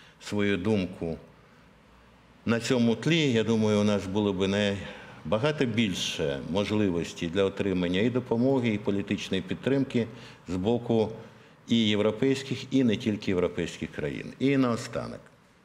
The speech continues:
мабуть, я би хотів сказати з цього приводу. Хочемо ми чи не хочемо, як би ми не домовлялись, але судячи з тої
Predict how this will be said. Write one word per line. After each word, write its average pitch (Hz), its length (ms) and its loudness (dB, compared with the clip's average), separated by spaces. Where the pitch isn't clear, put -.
мабуть, 95 480 -2
я 82 100 0
би 82 120 -2
хотів 92 320 -4
сказати 117 440 -2
з - 100 -14
цього 87 180 -2
приводу. 60 480 -8
Хочемо 113 760 0
ми 101 360 0
чи 117 200 0
не 113 140 4
хочемо, 78 760 -6
як 127 400 -2
би 117 100 2
ми 107 180 4
не 107 120 2
домовлялись, 73 960 -4
але 98 340 2
судячи 117 580 -2
з - 160 -12
тої 98 540 0